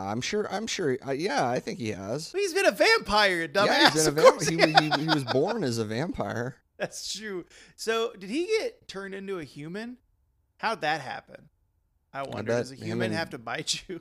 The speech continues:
Speaker 2: <laughs>
Speaker 1: Gangrel did some weird stuff on the weekends.
Speaker 2: He's like, "You can have your human shit back."
Speaker 1: Ew.
Speaker 2: That's what,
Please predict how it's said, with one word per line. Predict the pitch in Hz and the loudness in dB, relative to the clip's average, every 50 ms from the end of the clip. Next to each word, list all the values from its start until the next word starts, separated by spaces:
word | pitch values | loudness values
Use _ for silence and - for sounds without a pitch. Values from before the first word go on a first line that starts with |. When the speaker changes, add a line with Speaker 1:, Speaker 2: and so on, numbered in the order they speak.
| _ _ | _ _
Speaker 2:
<laughs> | - 98 107 | -18 -14 -10
Speaker 1:
Gangrel | 104 113 123 131 131 120 107 107 104 110 117 131 139 117 110 110 104 107 104 101 | -6 -4 -2 -2 -2 -4 -4 -2 0 0 2 2 2 0 -2 -2 -6 -8 -10 -8
did | - 110 104 101 | -6 -6 -6 -6
some | - 107 107 104 104 | -8 -10 -10 -8 -6
weird | 107 107 110 117 110 107 | -6 -4 -4 -4 -6 -8
stuff | - - - 110 113 - | -8 -6 -4 -4 -4 -4
on | 113 110 | -6 -8
the | 107 101 | -8 -6
weekends. | 104 110 127 - - 85 98 101 101 107 104 - - | -6 -6 -8 -8 -8 -8 -8 -6 -6 -8 -10 -12 -14
Speaker 2:
He's | 151 127 - | -16 -14 -12
like, | 143 135 123 127 | -12 -12 -12 -14
"You | 131 | -16
can | 117 131 123 | -16 -16 -14
have | 123 120 120 120 | -14 -14 -14 -14
your | 120 120 | -14 -14
human | 117 - - 131 131 123 123 120 117 | -16 -16 -16 -16 -14 -14 -14 -14 -12
shit | 117 - - - - _ | -12 -12 -12 -14 -16 _
back." | - 107 101 104 101 - - - - - - - - - - - - - - - - - - - - - | -16 -16 -14 -16 -16 -18 -18 -18 -16 -14 -14 -14 -14 -14 -14 -16 -16 -16 -16 -18 -18 -20 -20 -18 -14 -8
Speaker 1:
Ew. | 131 139 143 | -6 -2 0
Speaker 2:
That's | 143 135 117 95 92 - | 2 2 2 0 -2 -6
what, | - - | -10 -12